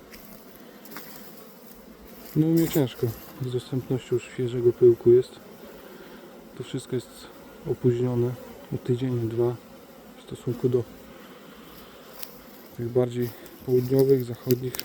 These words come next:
części naszego kraju. A co dzisiaj robimy, będziemy robić na pasiece, to zajmiemy się odkładami, ponieważ w rodzinach produkcyjnych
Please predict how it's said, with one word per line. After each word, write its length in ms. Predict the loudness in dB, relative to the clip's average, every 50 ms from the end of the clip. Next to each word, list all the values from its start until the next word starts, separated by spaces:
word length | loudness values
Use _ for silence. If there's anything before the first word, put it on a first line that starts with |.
| -10 -14 -20 -20 -18 -12
części 380 | -8 -6 -6 -6 -6 -6 -6
naszego 320 | -6 -6 -4 -2 0 0 2
kraju. 380 | 4 4 6 8 8 6 6 2 -4 -12 -20 -20 -20 -20 -20 -20 -20 -20 -20 -20 -20 -20 -20 -20 -20 -20 -20 -20 -20 -20 -18 -16 -14 -14 -14 -14 -16 -20 -20 -20 -20 -20 -18 -18 -18 -18 -18 -18 -20 -20 -20 -20 -20 -20 -20 -20 -20 -20 -20 -20 -20 -20 -20 -20 -20 -20 -20 -20 -20 -20 -20 -20 -20 -20 -20 -20 -20 -20 -20 -20 -18 -18 -18 -16 -10 -6 -6
A 40 | -4
co 180 | -2 -2 -2
dzisiaj 320 | -2 -2 -6 -8 -4 0 4
robimy, 440 | 4 4 4 4 4 4 4 4 2
będziemy 420 | 2 0 0 0 0 2 2 4
robić 300 | 2 2 2 0 -4 -10
na 80 | -12 -8
pasiece, 520 | -8 -8 -8 -8 -10 -10 -10 -10 -12 -12 -12 -10 -6
to 100 | -2 -2 0 0 -2 -2 -6 -10 -14 -12 -10 -10 -10 -10 -10 -6 -6
zajmiemy 420 | -4 -2 0 0 0 0 -2 -4
się 160 | -6 -8 -8
odkładami, 580 | -8 -8 -4 -2 -2 -2 0 -2 -2 -2 -4 -6 -8 -12 -20 -20 -20 -20 -20 -20 -20 -20 -20 -20 -20 -20 -20 -20 -20 -20 -20 -20 -20 -20 -20 -16 -8 -4
ponieważ 560 | 0 0 0 0 0 -2 -6 -8 -12 -16 -18 -20 -20 -20 -18 -18 -16 -14 -10 -6
w 60 | -2
rodzinach 360 | -2 0 0 0 -2 -2 -4
produkcyjnych 800 | -4 -6 -6 -6 -6 -8 -8 -4 -4 -2 0 0 0 -2 -4 -10